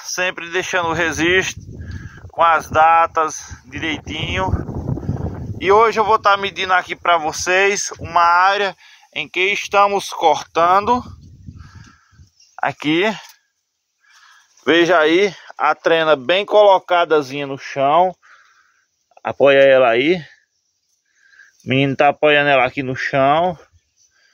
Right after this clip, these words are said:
E pisa de um lado dela ali um pouquinho.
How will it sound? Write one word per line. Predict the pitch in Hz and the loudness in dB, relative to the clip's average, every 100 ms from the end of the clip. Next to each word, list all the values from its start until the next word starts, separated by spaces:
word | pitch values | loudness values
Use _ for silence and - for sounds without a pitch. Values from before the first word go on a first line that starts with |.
| _ _ _ _ _ - - - | _ _ _ _ _ -16 -14 -4
E | 113 | -4
pisa | - 143 147 160 151 | 2 2 6 6 6
de | 123 | 2
um | 139 131 | -4 -2
lado | 147 143 | -2 0
dela | 117 131 127 | 4 4 4
ali | 123 | 2
um | 127 | -2
pouquinho. | - 131 - 139 170 | -4 -6 -6 -8 -10